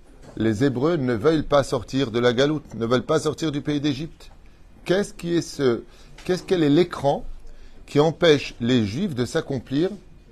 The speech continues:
et l'humanité d'évoluer dans la bonne direction ? Comment se fait-il qu'après avoir vécu ce que l'on a vécu,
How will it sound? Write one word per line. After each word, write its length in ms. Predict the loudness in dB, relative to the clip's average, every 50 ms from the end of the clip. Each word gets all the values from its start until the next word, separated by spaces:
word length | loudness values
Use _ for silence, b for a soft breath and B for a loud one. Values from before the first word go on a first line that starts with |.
| -20 -20 -20 -20 -12 -2 2
et 80 | 2 2
l'humanité 600 | 4 4 2 2 2 0 0 -2 -2 -2 -2 0
d'évoluer 560 | 2 2 2 4 4 2 2 2 2 2 0
dans 80 | 0
la 120 | 0 -2 0
bonne 180 | 0 -2 -2
direction ? 460 | -2 -2 -2 -4 -4 -6 -14 -14 -16 -16 -16 -18 b b b b b b
Comment 260 | -2 0 2 2 0 -2
se 120 | -2 -2
fait-il 460 | -4 -4 -4 -4 -6 -8 -8 -8 -8 -12 -16 -12 -2
qu'après 400 | 0 0 0 0 -2 -8 -10 -10 -10 -18 -20 -20 -20 -20 -20 b b b b b b 2 4
avoir 320 | 4 4 6 4 0 0
vécu 420 | 2 2 2 0 0 0 -4 -4
ce 140 | -4 -2 -4
que 160 | -2 -2 0
l'on 200 | 0 0 2 2
a 120 | 2 2 2
vécu, 460 | 2 0 -2 -2 -2 -4 -10 -12